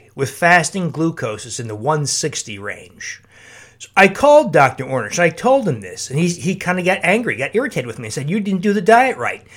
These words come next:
You're probably including lots of white flour products." I said, "No, I'm not.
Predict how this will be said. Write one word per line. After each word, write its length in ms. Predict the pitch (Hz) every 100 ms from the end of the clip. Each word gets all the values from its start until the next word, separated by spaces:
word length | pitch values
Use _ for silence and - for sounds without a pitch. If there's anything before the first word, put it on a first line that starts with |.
| - -
You're 120 | 143
probably 340 | - 233 214
including 400 | 175 - 202 151
lots 240 | 160 170 -
of 160 | 98
white 280 | 113 143 143
flour 440 | - 135 123 120
products." 400 | 101 113 101 92
I 80 | 117
said, 180 | 123 143
"No, 160 | 160 170
I'm 140 | 160
not. 240 | 139 -